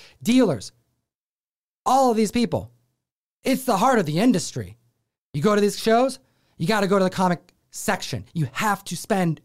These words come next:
a good amount of time there. If you want comics to be a thing at your comic shows, you gotta go and support the comic book creators, artists, writers, letterers, all the people that are there. But you also gotta support the people selling the damn comics.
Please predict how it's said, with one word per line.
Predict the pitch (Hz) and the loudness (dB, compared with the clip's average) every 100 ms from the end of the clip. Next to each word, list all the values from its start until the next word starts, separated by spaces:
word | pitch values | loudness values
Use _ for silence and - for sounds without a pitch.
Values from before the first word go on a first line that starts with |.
| _ | _
a | 170 | -6
good | 151 220 | 0 2
amount | 196 185 | 2 0
of | |
time | 175 180 170 | 0 0 0
there. | 165 127 | 0 -2
If | 170 | -2
you | 196 | 0
want | 233 226 | 0 0
comics | 226 220 - | -2 -2 -4
to | 151 | -4
be | 220 | -4
a | |
thing | 180 240 214 | -2 -2 -2
at | 202 | -2
your | - | -6
comic | - 226 185 | -4 -4 -4
shows, | - 311 220 240 - _ _ _ _ _ | -2 2 2 -2 -8 _ _ _ _ _
you | 123 | -12
gotta | 131 147 139 | -6 -4 -2
go | 156 | -2
and | 143 | -2
support | - - 143 | -4 -6 -6
the | - | -6
comic | - 139 120 120 | -10 -8 -8 -10
book | 135 113 - _ _ _ _ _ _ _ _ _ - | -10 -12 -16 _ _ _ _ _ _ _ _ _ -10
creators, | 127 117 170 302 - _ _ _ _ _ - | -4 -2 -2 -6 -12 _ _ _ _ _ -8
artists, | 131 180 - | -4 -4 -4
writers, | 156 170 180 180 - | -4 -4 -6 -10 -14
letterers, | - 135 170 175 160 | -10 -8 -6 -8 -6
all | 135 | -8
the | 160 | -4
people | 190 190 | -4 -2
that | 196 | -2
are | |
there. | 175 170 | -2 -2
But | 180 226 | -2 -2
you | 254 | -2
also | 294 302 | -2 -2
gotta | 294 | -4
support | 285 277 277 | -2 -4 -2
the | |
people | 294 277 | -2 -2
selling | 302 277 | -2 -2
the | 247 | -2
damn | 269 | -2
comics. | 254 285 151 - | 0 -2 -2 -12